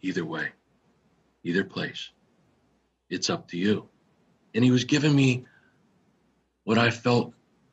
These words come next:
was that gift of free will that only God can give us. And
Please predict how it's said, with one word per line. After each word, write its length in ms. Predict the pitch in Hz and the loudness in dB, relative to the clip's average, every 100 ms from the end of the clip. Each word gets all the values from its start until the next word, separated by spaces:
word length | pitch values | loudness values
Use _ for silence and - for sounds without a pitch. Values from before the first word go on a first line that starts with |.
| _ - | _ -12
was 160 | 101 | -4
that 260 | 107 104 - | 0 0 -2
gift 280 | 117 110 - | -6 -6 -6
of 100 | 90 | -10
free 280 | - 104 104 | -4 0 2
will 320 | 101 110 101 | 4 4 2
that 200 | 90 87 - _ _ | -2 -8 -14 _ _
only 220 | 104 101 | -2 -2
God 340 | 87 92 98 - | 0 0 0 -4
can 140 | 92 | -6
give 200 | 95 87 | -4 -2
us. 300 | 110 - - _ _ _ _ _ _ _ _ _ _ _ | -4 -6 -12 _ _ _ _ _ _ _ _ _ _ _
And 500 | 98 98 98 92 90 | -4 0 0 -2 -6